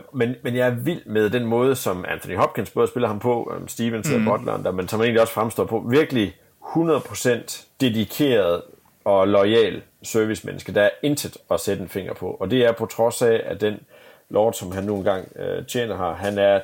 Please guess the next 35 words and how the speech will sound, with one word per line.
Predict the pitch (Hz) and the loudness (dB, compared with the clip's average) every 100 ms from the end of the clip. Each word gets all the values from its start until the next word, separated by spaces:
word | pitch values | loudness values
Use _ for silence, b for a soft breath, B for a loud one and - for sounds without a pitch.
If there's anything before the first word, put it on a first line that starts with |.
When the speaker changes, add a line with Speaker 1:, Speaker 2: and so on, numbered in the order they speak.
| - | -2
Speaker 1:
decideret, | 90 92 107 98 78 78 - - | -10 -4 2 2 2 -4 -8 -8
øh, | 82 - - 85 | -8 -6 -8 -10
han | 92 | -10
er | 87 | -10
sgu | - | -10
ikke | 78 - | -12 -12
den | 71 | -16
skarpeste | - - 73 78 - | -12 -6 -6 -6 -14
kniv | - - - | -16 -16 -16
i | |
skuffen, | - - - - | -14 -14 -12 -12
og | 85 | -10
han | 92 | -10
forsøger | - - 113 98 90 | -10 -4 -2 -2 -4
sådan | - 85 80 | -6 -8 -4
lidt | 85 87 | -4 -2
at, | 85 80 - B B B B B - | -2 -2 -4 B B B B B -4
at | 104 | 0
lave | 98 101 95 | 4 4 4
lidt, | 90 - | 2 2
øh, | 90 82 82 85 | 2 4 4 2
lidt | 90 87 | 0 -2
forhandlinger | 95 98 101 85 82 | -4 -4 -4 -6 -6
mellem | 87 85 | -6 -6
nogle | 82 82 | -10 -10
tyskere | - 101 - 80 | -10 -10 -6 -6
og | 78 | -4
nogle | 87 85 | -6 -8
englænder, | 92 90 85 87 | -8 -8 -8 -8
for | 92 | -8
at | 85 | -8
se, | |
om | 87 | -8
han | 85 | -10
kan | 85 | -10